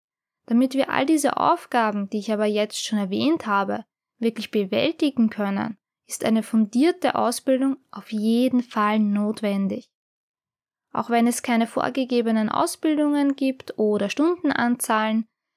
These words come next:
gibt es durch die Wirtschaftskammer mittlerweile Ausbildungsempfehlungen. Diese können bei der Auswahl der richtigen Ausbildung auf jeden Fall helfen. Mir persönlich ist es wichtig, dass alle schon erwähnten Themen in der Ausbildung auf jeden Fall behandelt werden.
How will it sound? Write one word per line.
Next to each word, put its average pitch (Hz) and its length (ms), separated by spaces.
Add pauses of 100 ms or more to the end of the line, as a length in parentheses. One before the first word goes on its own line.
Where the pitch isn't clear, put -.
(180)
gibt 277 220
es 262 120
durch 240 180
die 220 160
Wirtschaftskammer 240 840
mittlerweile 226 580
Ausbildungsempfehlungen. 208 1300 (520)
Diese 311 220
können 254 360
bei 226 100
der 208 220
Auswahl 285 480
der 220 180
richtigen 240 440
Ausbildung 226 640 (120)
auf - 240
jeden 214 400
Fall 202 260
helfen. 202 600 (1200)
Mir 294 220
persönlich 277 580
ist 247 180
es 220 120
wichtig, 269 500
dass 220 160
alle 240 280
schon 233 200
erwähnten 214 520
Themen 233 580
in 220 120
der - 180
Ausbildung 240 540
auf - 160
jeden 226 400
Fall 208 260
behandelt 202 540
werden. 196 400